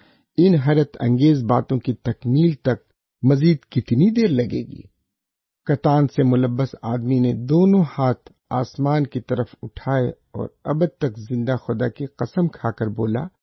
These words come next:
"پہلے ایک عرصہ، پھر دو عرصے، پھر آدھا عرصہ گزرے گا۔ پہلے مقدس قوم کی طاقت کو پاش پاش کرنے کا سلسلہ اختتام پر پہنچنا ہے۔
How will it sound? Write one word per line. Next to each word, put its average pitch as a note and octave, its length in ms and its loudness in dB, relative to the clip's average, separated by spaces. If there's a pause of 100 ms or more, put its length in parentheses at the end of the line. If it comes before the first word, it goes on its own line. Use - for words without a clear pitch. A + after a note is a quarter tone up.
(480)
"پہلے D3+ 280 4
ایک - 480 0 (140)
عرصہ، A#2+ 480 -4 (460)
پھر C#3 140 2
دو C3+ 420 2
عرصے، F3 420 -2 (460)
پھر F#3 160 4 (140)
آدھا C#3+ 420 0
عرصہ G#2 280 -8 (560)
گزرے B2 480 0
گا۔ - 140 -10 (680)
پہلے D3+ 300 4
مقدس C#3 600 -2
قوم C#3+ 260 2
کی C3+ 320 0 (320)
طاقت B2 420 -4
کو A#2+ 120 -2
پاش D3+ 520 -4
پاش B2+ 300 -2
کرنے A#2+ 300 0
کا - 160 -6
سلسلہ A2+ 540 -4 (120)
اختتام A#2+ 600 -4
پر A#2+ 220 -8
پہنچنا B2 580 -4 (120)
ہے۔ - 60 -12